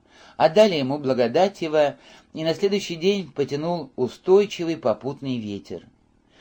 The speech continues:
И после более чем восьми недель плавания,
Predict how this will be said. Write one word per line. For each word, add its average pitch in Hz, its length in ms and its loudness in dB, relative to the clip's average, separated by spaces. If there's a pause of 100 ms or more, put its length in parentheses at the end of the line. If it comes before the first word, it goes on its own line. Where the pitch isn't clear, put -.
(380)
И 202 140 0
после 247 420 2
более 170 300 4
чем 151 220 -4
восьми 143 300 -4
недель 127 400 -2
плавания, 180 840 2